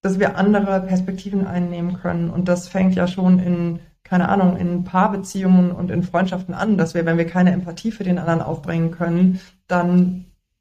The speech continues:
wird's schwierig, glaub ich. Und insofern, glaub ich, ist es ganz wichtig, dass wir, ähm, dass wir uns öffnen und dass wir verstehen, dass da ganz viel Potenzial drin steckt, wenn wir,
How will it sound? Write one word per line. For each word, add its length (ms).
wird's 260
schwierig, 360
glaub 260
ich. 180
Und 420
insofern, 500
glaub 240
ich, 100
ist 140
es 100
ganz 260
wichtig, 340
dass 300
wir, 460
ähm, 540
dass 160
wir 60
uns 140
öffnen 440
und 180
dass 200
wir 100
verstehen, 480
dass 140
da 140
ganz 200
viel 120
Potenzial 520
drin 260
steckt, 300
wenn 200
wir, 320